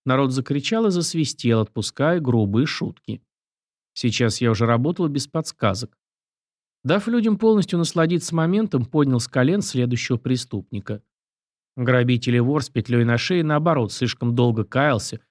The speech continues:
людям это быстро надоело, и толпа взорвалась недовольными криками. Священник быстро сунул ему крест для поцелуя и отошёл в сторону.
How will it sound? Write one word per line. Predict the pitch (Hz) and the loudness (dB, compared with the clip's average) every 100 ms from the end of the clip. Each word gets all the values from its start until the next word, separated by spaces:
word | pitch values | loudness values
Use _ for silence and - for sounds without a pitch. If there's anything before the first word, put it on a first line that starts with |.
| _ | _
людям | 214 254 139 | 0 2 4
это | 117 110 | 2 2
быстро | 117 - 117 | 0 0 -2
надоело, | 117 120 151 262 233 | 0 2 2 0 -2
и | |
толпа | 131 120 120 226 | 0 -2 -2 -2
взорвалась | 156 120 113 113 139 - | 0 2 4 2 2 -2
недовольными | 131 113 104 107 110 143 | -2 0 2 2 2 0
криками. | - 185 - 104 104 - _ _ _ _ _ _ _ | 0 -2 -2 -6 -6 -10 _ _ _ _ _ _ _
Священник | - 123 117 - 123 120 | -4 0 0 2 2 2
быстро | 113 120 110 120 | 2 0 0 -2
сунул | - 127 117 | -2 0 2
ему | 113 120 | 2 0
крест | - 127 107 | 2 2 2
для | 107 | 0
поцелуя | 110 120 - 202 254 214 | -4 -4 -2 0 0 0
и | - | -2
отошёл | 160 180 170 190 | -4 -2 -2 -2
в | 160 | -4
сторону. | - 110 101 101 - | -4 -4 -2 -4 -8